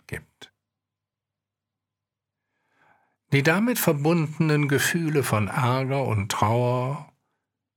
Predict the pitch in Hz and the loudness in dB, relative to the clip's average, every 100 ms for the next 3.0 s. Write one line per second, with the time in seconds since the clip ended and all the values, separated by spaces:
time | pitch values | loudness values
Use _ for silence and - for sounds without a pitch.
0 | _ 127 110 147 143 139 120 165 160 156 | _ 2 4 4 2 -2 -2 -2 -2 -4
1 | 156 - - 180 151 85 95 117 - 98 | -8 -8 -6 -4 -4 -6 -8 -8 -6 -2
2 | 117 113 107 117 - - - - - | 0 0 -2 -4 -6 -12 -10 -10 -12